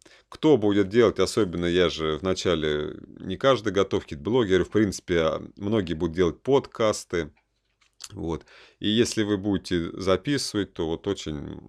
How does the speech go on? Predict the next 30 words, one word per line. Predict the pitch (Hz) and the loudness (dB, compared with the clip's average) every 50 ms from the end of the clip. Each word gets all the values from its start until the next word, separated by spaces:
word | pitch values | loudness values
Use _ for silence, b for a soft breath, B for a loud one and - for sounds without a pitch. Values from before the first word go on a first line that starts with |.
| - - - | -20 -18 -12
можно, | - 87 90 82 85 - | -8 -6 -6 -6 -6 -4
можно, | 101 143 190 175 120 107 98 | 0 4 4 4 4 2 0
конечно, | - 110 120 127 101 - 98 92 | 2 2 2 2 0 0 -2 0
делать | 117 131 110 - | 2 2 2 0
свои | - 90 85 | -2 -6 -4
записи | 80 101 107 95 - - - - | 0 2 0 0 0 -4 -8 -8
на | 80 78 | -8 -6
куда-то | - 98 107 120 - - | -4 -2 -2 -2 -2 -2
на | 78 | -10
смартфон. | - - 87 85 - - - 98 87 76 | -10 -6 -6 -6 -6 -4 -4 -4 -2 -2
Потом, | 101 101 - 131 110 | -2 0 0 0 0
опять | 92 - - 98 78 | 0 0 -2 -2 -2
же, | 78 78 | -2 -6
их | - | -6
можно | 82 80 78 80 | -6 -6 -6 -6
сбрасывать, | 76 78 104 110 117 110 - - _ | -6 -2 0 2 2 2 0 -6 _
туда | - 90 101 104 | -2 0 0 0
добавлять. | 82 78 69 78 73 73 78 78 76 69 - | 0 -2 -4 -4 -4 -4 -4 -8 -8 -8 -6
Я | 76 | -6
говорю, | 76 78 87 110 | -4 -4 -2 0
можно | 127 117 85 87 85 | -2 -2 -2 -4 -4
и | 80 82 82 | -2 -2 -2
эффекты | 78 - - 131 120 - - 107 | -2 0 2 0 0 0 -2 -6
накладывать | 98 98 90 - - 101 92 87 82 82 76 - | -4 -4 -6 -2 -2 0 0 0 -2 -6 -8 -6
какие-то, | - 85 80 - - 78 71 - 78 | -6 -8 -8 -6 -8 -8 -8 -8 -8
делать | 76 85 90 82 76 - | -6 -4 -4 -4 -4 -6
свой | - - 76 | -8 -8 -8
голос | 73 78 80 76 67 - - | -6 -4 -6 -6 -8 -8 -10
немножко | 80 78 73 71 - - - _ _ _ _ - _ | -10 -8 -8 -10 -12 -14 -18 _ _ _ _ -20 _
поинтересней, | - 85 78 71 - - 98 104 120 123 110 - - 98 82 76 | -8 -6 -6 -6 -4 -4 0 2 2 2 2 0 -4 -6 -6 -6